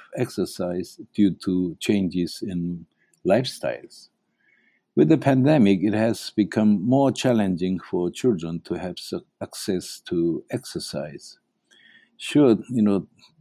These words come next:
they can try to exercise at home, but it's not the same as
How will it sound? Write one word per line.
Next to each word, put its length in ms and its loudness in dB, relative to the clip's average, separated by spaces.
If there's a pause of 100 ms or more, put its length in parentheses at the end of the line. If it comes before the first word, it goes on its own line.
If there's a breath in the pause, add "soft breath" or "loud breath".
(280)
they 120 0
can 240 -4
try 360 -2
to 260 -6
exercise 640 -6
at 140 -6
home, 520 -2 (640 soft breath)
but 220 -2 (160)
it's 280 -2
not 320 0
the 160 2
same 540 2
as 320 0